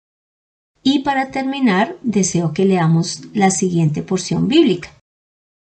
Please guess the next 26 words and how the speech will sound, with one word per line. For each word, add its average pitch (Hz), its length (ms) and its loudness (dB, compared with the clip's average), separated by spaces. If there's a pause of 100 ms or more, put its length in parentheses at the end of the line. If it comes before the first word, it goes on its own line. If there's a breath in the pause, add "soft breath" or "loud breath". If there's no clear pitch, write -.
(140)
Está 214 320 2
en 185 80 4
segunda 208 440 2
de 208 80 0
Timoteo, 208 880 0
capítulo 185 680 0
dos, 233 440 -2
versículo 185 540 -2
veinticuatro 170 680 0
al 170 60 -2
veintiséis. 175 760 -2 (1120)
Dice, - 460 2
"Pues 233 240 4
el 226 140 4
siervo 262 380 0
del 339 100 2
Señor 196 500 4
no 226 160 6
debe 277 220 0
ser 294 240 -4
contencioso, 226 840 0
sino 190 380 2
amable 180 480 2
para 180 440 -2
con 160 280 0
todos, - 420 -2